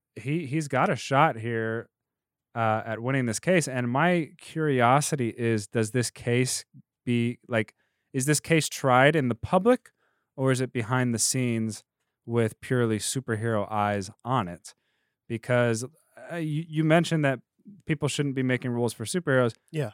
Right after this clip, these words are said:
Speaker 1: I would also argue that superheroes don't know what's best for superheroes, because what we saw in Thor is that a court full of heroes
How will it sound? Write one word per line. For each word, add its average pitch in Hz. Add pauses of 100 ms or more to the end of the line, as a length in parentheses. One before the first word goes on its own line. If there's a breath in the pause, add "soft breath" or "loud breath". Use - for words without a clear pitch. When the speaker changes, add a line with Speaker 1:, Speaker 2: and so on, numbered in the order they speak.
(160)
Speaker 1:
I 123
would 131
also 139
argue 120
that 113
superheroes 127
don't 123
know 117
what's 110
best 113
for 117
superheroes, 104
because 110
what 107
we 107
saw 113
in 98
Thor 123 (440)
is 117
that 113 (340)
a 113
court -
full 131
of 113
heroes 120